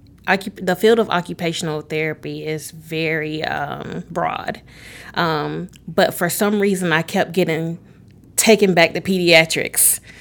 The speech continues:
So, um, as far as pediatrics is concerned, I did, um, about a year-long contract in the school system.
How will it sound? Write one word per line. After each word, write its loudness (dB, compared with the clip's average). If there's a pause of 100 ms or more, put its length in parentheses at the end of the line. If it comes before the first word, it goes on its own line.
(280)
So, 6 (440)
um, -2 (260)
as 0
far 2
as 0
pediatrics -4
is -10
concerned, -6
I -4
did, -4
um, -6
about -4
a -2
year-long -4 (400)
contract -4
in -6
the -4
school -8
system. -8